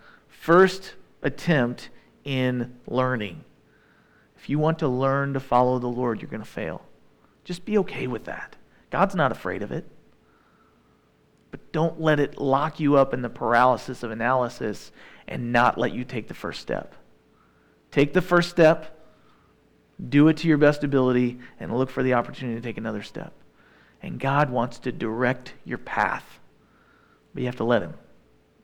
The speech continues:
So the whole point of Jonah, and we're gonna get more into the whole point, is God's gracious extens-, extension of his mercy to other nations.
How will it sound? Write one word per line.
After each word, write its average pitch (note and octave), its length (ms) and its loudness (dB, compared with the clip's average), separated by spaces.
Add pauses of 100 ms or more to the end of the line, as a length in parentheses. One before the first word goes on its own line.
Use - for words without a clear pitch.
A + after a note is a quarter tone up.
(440)
So C3+ 160 0
the C3+ 100 6
whole F3+ 200 10
point F#3+ 340 4
of B2+ 80 2
Jonah, B2+ 680 2
and B2+ 100 -8
we're A#2 100 -2
gonna B2+ 120 -4
get B2 280 2
more C3+ 260 -2
into A#2+ 440 -4 (240)
the A2+ 100 -4
whole A#2 160 2
point, B2 360 -4
is A#2+ 160 -6
God's D3+ 580 6 (320)
gracious D#3+ 560 6
extens-, D3 760 -2
extension D3+ 540 -4
of A#2+ 80 -2
his A#2+ 140 -4
mercy B2 560 -2 (340)
to - 140 -8
other B2+ 240 2
nations. A#2 640 -6